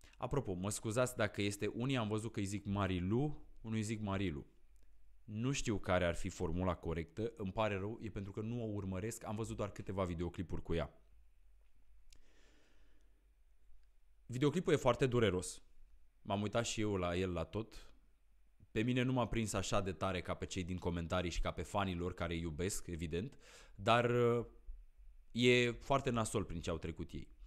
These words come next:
Ei au, au avut o relație patru ani sau aproximativ în jur de patru ani, înțeleg,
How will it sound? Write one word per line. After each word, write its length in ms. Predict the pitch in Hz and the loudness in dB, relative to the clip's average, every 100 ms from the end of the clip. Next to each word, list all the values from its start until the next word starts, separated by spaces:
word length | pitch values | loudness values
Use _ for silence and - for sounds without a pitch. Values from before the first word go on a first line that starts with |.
| - - - - - - | -14 -16 -18 -20 -20 -6
Ei 160 | 113 135 | 4 8
au, 260 | 131 127 - | 8 8 6
au 140 | 104 | 8
avut 260 | 110 120 - | 8 6 4
o 60 | 107 | 4
relație 560 | 98 98 - 92 87 | 4 4 2 -2 -2
patru 400 | 78 98 98 92 | 2 2 4 2
ani 140 | 92 107 | 2 2
sau 200 | 92 85 | 0 0
aproximativ 600 | - 87 95 85 90 90 | -2 -6 -4 -4 -4 -2
în 80 | |
jur 160 | 92 101 | 0 0
de 100 | 87 | -2
patru 340 | - 90 92 | 0 -2 0
ani, 120 | 90 82 | -2 -4
înțeleg, 540 | 78 80 92 139 | -4 -4 -4 -4